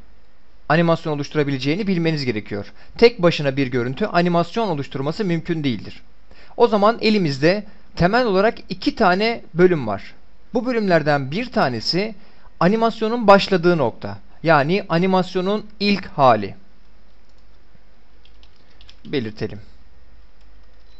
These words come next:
Ekranda gördüğünüz dairenin yeri bu animasyonumuzun, yapacağımız animasyonun, ki animasyonumuz sol bölümden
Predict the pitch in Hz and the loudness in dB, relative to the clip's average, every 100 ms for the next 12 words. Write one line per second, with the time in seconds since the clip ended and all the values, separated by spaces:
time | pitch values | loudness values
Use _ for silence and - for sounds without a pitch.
0 | - - - - - - - 170 233 262 | -14 -14 -14 -14 -14 -6 0 2 2 2
1 | 285 214 175 135 117 123 127 - - - | 4 6 6 4 -2 -4 -6 -12 -14 -14
2 | - - - - - - - - - 131 | -14 -14 -14 -14 -14 -14 -14 -14 2 6
3 | 131 135 123 120 147 190 196 214 - - | 6 4 0 0 4 6 4 2 -6 -12
4 | - 151 247 240 185 151 135 - 113 113 | -4 4 6 6 4 2 0 -4 -6 -6
5 | 120 185 220 139 135 135 147 180 214 170 | -4 -4 -2 -2 0 2 2 2 2 2
6 | 143 139 - 123 113 113 - 170 165 - | 2 -2 -4 -6 -6 -8 -4 2 2 2
7 | 156 160 160 156 170 156 175 208 - - | -2 2 2 2 -2 -2 -2 -4 -8 -14
8 | - 180 196 170 131 113 110 120 180 202 | -2 4 4 4 0 -2 0 6 6 4